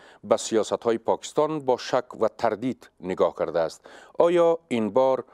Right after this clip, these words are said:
گفتگوهای صدر اعظم پاکستان با رئیس جمهور و رئیس اجرایی افغانستان توانسته است که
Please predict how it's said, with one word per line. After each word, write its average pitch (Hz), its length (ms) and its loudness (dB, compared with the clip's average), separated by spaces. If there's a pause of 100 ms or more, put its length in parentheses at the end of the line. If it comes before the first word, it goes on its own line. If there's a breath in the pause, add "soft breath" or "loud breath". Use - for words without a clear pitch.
(320 loud breath)
گفتگوهای 135 760 2
صدر 110 280 0
اعظم 104 240 0
پاکستان 147 600 -2
با 143 160 0
رئیس 110 360 -4
جمهور 104 640 -2 (380 loud breath)
و 87 160 -2
رئیس 95 540 0
اجرایی 135 420 2
افغانستان 120 560 -2
توانسته 113 460 0
است 160 180 -4
که 147 140 0